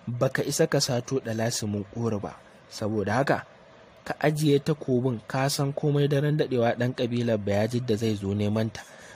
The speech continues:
A lokacin kai kuma sai ka yi musayarta da ɗalasimin nan mai ɗauke da taswirar duniyar ƙarƙashin ƙasa. To amma ka san ɗalasimin kai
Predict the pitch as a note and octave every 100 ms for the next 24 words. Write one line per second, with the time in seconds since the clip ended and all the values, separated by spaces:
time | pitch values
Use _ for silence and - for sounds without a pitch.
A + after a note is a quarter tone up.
0 | - - B2+ F3 D3 D#3+ D3 C#3 C#3+ C#3+
1 | D3 D3 B2+ C3 B2 - B2+ C#3 D3 D3
2 | - - - - - - G#2 G2 A#2 B2+
3 | C#3 C#3+ A#2+ B2+ A#2+ G#2+ E2 F#2+ - A#2
4 | G2+ B2 - A#2 B2 B2 B2 B2+ C3+ B2
5 | - - G2 G#2+ E2 G#2 E2 - - -
6 | - - - A#2 A#2+ D#3+ D#3 - - -
7 | - D3 D3+ D#3 C#3+ B2+ B2 - A#2 A#2
8 | A2+ E3 D3+